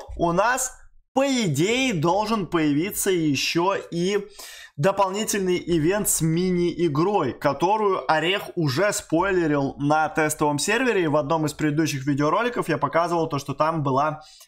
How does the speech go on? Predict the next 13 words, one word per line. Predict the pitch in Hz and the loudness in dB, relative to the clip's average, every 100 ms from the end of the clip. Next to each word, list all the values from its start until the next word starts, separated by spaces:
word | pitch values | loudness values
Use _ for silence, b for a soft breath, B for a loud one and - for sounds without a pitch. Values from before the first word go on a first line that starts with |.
| _ | _
энергия. | 165 208 247 208 139 107 98 | 0 0 2 0 -2 -6 -10
Соответственно, | 117 147 196 - 175 | -6 -2 -2 -2 0
эта | 156 - 151 | 0 0 0
энергия, | 175 214 185 | 0 0 -2
скорее | 160 156 160 170 | 0 0 0 0
всего, | - 165 170 156 B B | 0 0 0 -2 B B
приурочена | 165 160 156 175 165 151 | 0 2 2 0 0 -2
будет | 139 151 | 0 -2
как | - 127 | -2 -2
раз-таки | 147 156 - 135 | 0 -2 -6 -4
к | 139 | -2
этой | 160 160 139 - B B - | 0 0 -2 -4 B B -2
мини-игре. | 156 175 190 180 170 123 | 0 2 2 2 0 -2